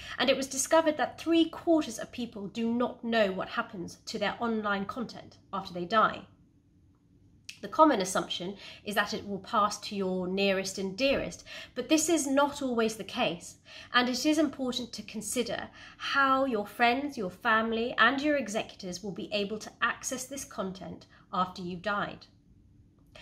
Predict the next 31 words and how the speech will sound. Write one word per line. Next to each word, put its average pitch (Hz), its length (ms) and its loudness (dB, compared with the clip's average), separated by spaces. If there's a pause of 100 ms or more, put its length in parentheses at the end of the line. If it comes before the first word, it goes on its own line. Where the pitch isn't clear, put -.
(140)
Some 285 400 2
assets, - 540 -4
such - 340 -8
as 202 140 -6
photographs, 226 800 -2 (240)
may 285 180 8
not 294 240 6
have 247 340 4
any 233 220 2
monetary 233 640 4
value, - 520 -6 (140)
but 214 140 -8
may 233 140 -2
have 220 200 4
sentimental 226 640 0
value. - 360 -10 (760)
In 220 120 0
contrast, 220 720 2 (220)
your 233 180 2
executors 226 560 -2
may 262 380 6
be 285 120 -2
required 175 720 -4 (260)
to 247 100 -10
find 233 360 4
out 220 240 4
information 202 540 -2
about 175 420 -2
online 214 380 0
banking 233 440 2
accounts - 480 -10